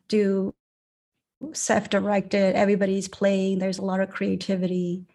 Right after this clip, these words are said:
And that type of freedom is kind of hard to find these days for kids.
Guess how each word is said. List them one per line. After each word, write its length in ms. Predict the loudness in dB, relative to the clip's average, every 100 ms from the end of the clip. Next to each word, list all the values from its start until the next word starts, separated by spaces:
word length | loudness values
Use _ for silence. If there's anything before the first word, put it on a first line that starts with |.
| _ _ _ _ _
And 500 | -2 0 0 -4 -10 _ _ _ _ _ _ 0
that 160 | 2
type 200 | 4 2
of 80 | 2
freedom 300 | 4 4 6
is 100 | 4
kind 220 | 2 2 2
of 60 |
hard 240 | 4 2 2
to 80 | -2
find 320 | 0 0 0
these 180 | -2 -2
days 340 | -8 -8 -8
for 140 | -8
kids. 440 | -6 -4 -6 -8